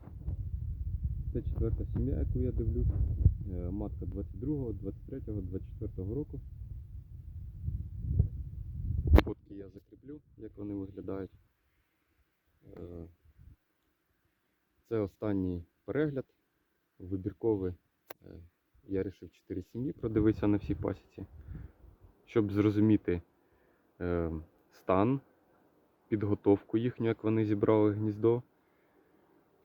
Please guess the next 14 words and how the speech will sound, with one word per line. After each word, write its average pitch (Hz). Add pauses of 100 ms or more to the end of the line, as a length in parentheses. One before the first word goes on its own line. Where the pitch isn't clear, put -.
(140)
подивитись, 104 (300)
е, 90
чи 107
чисте -
дніще, 95 (3000)
взагалі 101 (540)
відчути, 98 (880)
як 98
бджоли 95
себе 90
почувають, 98 (640)
для 92
того, 110
щоб, 120